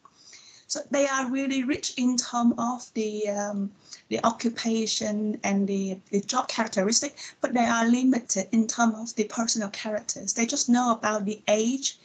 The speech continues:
and the gender, no ethnicity, no nationality or education or disability. So therefore, um, the Ash and census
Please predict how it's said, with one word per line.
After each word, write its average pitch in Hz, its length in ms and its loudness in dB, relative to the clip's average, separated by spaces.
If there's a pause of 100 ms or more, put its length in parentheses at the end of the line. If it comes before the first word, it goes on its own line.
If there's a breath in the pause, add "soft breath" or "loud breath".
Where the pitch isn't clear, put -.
(360 loud breath)
and 226 140 6
the 214 60 0
gender, 240 540 4 (380 loud breath)
no 233 400 8
ethnicity, 226 880 -4
no 220 260 -2
nationality 220 1200 -4
or 214 200 -4
education 214 1120 -6
or 202 160 -2
disability. 220 1120 -4 (560 loud breath)
So 247 180 0
therefore, 226 720 -2 (160)
um, 214 640 -2 (640 soft breath)
the 226 300 0
Ash 302 400 0 (120)
and 226 220 0
census 240 720 0